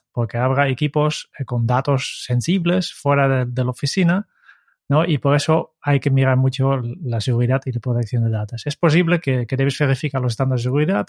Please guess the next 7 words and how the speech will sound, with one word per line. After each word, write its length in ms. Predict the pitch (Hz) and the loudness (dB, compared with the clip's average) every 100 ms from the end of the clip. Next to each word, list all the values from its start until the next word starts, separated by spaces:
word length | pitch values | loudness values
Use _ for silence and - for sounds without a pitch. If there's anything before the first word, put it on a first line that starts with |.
| - | -2
encriptar 560 | 135 123 135 - 135 | 0 0 -2 -2 -2
los 140 | 127 123 | 0 0
discos 340 | 135 - 120 | -2 0 2
duros 260 | 131 127 120 | 4 2 0
de 80 | 123 | 0
los 140 | 123 | 0
ordenadores. 800 | 135 139 170 185 175 175 - | 2 2 4 4 2 -2 -4